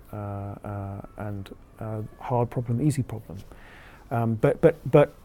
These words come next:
it's a very, very difficult territory, I, I think, and it's, and just, just a few kind of trite sentences like that don't, don't really, don't really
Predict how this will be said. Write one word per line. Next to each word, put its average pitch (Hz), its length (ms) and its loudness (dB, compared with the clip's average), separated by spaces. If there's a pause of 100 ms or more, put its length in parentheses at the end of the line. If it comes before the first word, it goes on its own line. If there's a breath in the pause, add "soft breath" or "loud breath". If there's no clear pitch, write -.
(140)
it's - 220 -2
a 139 40 8
very, 170 280 12
very 143 280 10
difficult 127 460 2
territory, 110 560 2
I, 95 200 -4
I 101 80 -8
think, 101 280 -8
and 101 100 -4
it's, - 280 -12
and 110 360 -4
just, 139 220 0
just 143 200 2
a 127 40 2
few 143 240 4
kind 127 180 2
of 117 120 0
trite - 460 2 (760 soft breath)
sentences 117 600 0
like 113 200 0
that 107 300 -2
don't, 113 260 -2 (120)
don't - 460 -2
really, 107 580 0 (440)
don't 117 220 0
really 104 340 0